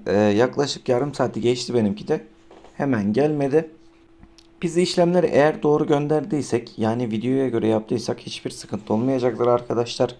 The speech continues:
Dikkat etmeniz gereken en büyük husus da şu oluyor. Bakın, bütün cüzdanlarımız aynı olmak zorunda. Yani Layer Zero ile ilgili yaptığımız bütün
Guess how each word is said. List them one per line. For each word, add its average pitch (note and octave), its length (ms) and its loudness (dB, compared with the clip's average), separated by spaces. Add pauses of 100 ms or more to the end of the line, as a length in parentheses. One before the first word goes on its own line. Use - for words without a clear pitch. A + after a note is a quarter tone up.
(580)
Dikkat E3+ 320 0
etmeniz D#3+ 400 0
gereken B2+ 400 -2
en C#3+ 240 -2
büyük A#2+ 260 -2
husus B2 320 -8
da G2 100 2
şu D3+ 200 -4
oluyor. C#3+ 380 2 (560)
Bakın, G#2+ 340 0
bütün C#3+ 280 -4
cüzdanlarımız B2+ 760 -2 (120)
aynı C3 320 0
olmak A#2 440 0
zorunda. G2+ 520 0 (800)
Yani E3 440 2
Layer D#3 240 4
Zero D3+ 380 2
ile A2 120 0
ilgili G2+ 260 0
yaptığımız A2+ 560 -2
bütün E3 400 -2